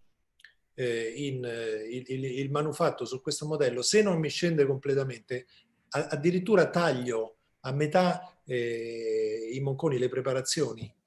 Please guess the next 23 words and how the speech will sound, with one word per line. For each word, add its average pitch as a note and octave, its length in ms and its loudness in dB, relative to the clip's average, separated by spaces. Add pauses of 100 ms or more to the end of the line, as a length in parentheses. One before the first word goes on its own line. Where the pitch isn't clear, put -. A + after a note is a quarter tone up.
(240)
eh, A2+ 320 -6
sul B2+ 220 -8
gesso. B2+ 360 0
Il B2 60 -8
gesso F3+ 280 0
è C3 40 -4
di B2 120 -10
tipo C3+ 260 -4
tre, A#2+ 200 -4
quindi D3 340 -2 (300)
praticamente F#3 640 0
mi, D#3 260 -2
mi, D#3 360 -4
mi, D3 580 -2 (1040)
lo F3 140 2
metto F3+ 240 4
in D3 80 0
posizione, F#3 880 4 (200)
eh, C3 420 0
è C3+ 40 2
una E3 200 4
posizione, D#3 1000 2
eh, A#2 460 -2